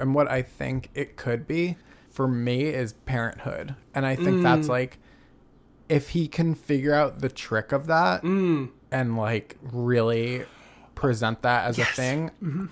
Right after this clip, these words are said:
Speaker 1: I think that, like, that could be, like, a brilliant move. And, like, Jay-Z has, like, with four four four, like, has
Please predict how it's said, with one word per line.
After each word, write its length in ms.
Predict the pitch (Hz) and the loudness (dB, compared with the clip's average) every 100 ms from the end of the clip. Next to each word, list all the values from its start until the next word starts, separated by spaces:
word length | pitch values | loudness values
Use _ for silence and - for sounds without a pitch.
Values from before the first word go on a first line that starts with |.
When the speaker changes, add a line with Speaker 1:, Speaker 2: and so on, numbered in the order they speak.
| - - - | -14 -20 -2
Speaker 1:
I 140 | 127 127 | 2 2
think 320 | - 127 - | 2 0 4
that, 280 | 113 110 120 | 6 6 2
like, 280 | 113 117 | -4 -2
that 240 | 110 113 - | 0 0 -2
could 140 | 123 | -6
be, 140 | 135 131 | -2 0
like, 220 | 120 - - | -2 -4 -2
a 100 | 127 | 0
brilliant 640 | 117 127 113 117 113 - | 0 2 2 2 -2 -4
move. 480 | 117 101 78 - - - | -8 -8 -10 -16 -20 -8
And, 140 | 135 127 | -4 0
like, 240 | 120 - | -2 -2
Jay-Z 680 | - 139 131 120 139 147 156 - | -2 2 2 2 2 4 2 -2
has, 320 | 123 117 117 | 0 2 2
like, 300 | 117 117 - - - - _ - | 0 0 -6 -20 -20 -20 _ -12
with 480 | - 120 113 - - _ _ - | -4 -4 -6 -16 -20 _ _ -20
four 380 | - 131 117 | -12 -2 0
four 180 | - 117 | 0 -2
four, 360 | - 151 143 135 | 0 4 6 6
like, 260 | 120 113 - - - _ | 4 0 -6 -20 -20 _
has 640 | - - 131 127 120 123 | -12 0 4 4 4 -2